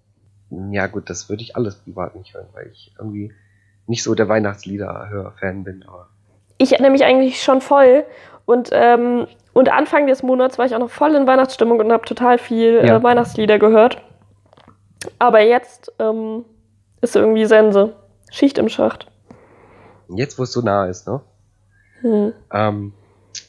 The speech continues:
Speaker 1: was mir noch gerade einfällt, ist, äh, ich hab die Woche, hab ich, äh, den Edeka-Spot gesehen zu Weihnachten. Ich weiß nicht, ob du den gesehen hast. Äh, die machen ja, gut, ich meine, Edeka ist eigentlich bekannt für, für diese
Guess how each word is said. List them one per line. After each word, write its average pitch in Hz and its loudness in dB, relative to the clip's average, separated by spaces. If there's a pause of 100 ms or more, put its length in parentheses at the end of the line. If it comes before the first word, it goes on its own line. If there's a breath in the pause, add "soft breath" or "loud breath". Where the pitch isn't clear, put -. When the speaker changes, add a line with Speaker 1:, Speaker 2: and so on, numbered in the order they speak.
(160)
Speaker 1:
was 143 -4
mir 180 2
noch 160 0
gerade 143 -2
einfällt, 151 0
ist, 135 -2
äh, 120 0
ich 117 -6
hab - -8
die 131 -18
Woche, 135 -4
hab 131 -6
ich, 143 -10
äh, 117 -2
den 107 -8
Edeka-Spot 143 -4
gesehen 104 -6
zu - -18
Weihnachten. 95 -6 (400)
Ich - -20
weiß 120 -2
nicht, 120 -4
ob - -8
du 135 -2
den 170 0
gesehen 165 -2
hast. - -6 (560)
Äh, 113 0
die 117 -6
machen 143 -2
ja, 120 -2
gut, 127 -8
ich 110 -10
meine, 117 0
Edeka 143 -4
ist 127 -6
eigentlich 131 -4
bekannt 123 -6
für, 120 -6
für - -20
diese 107 -12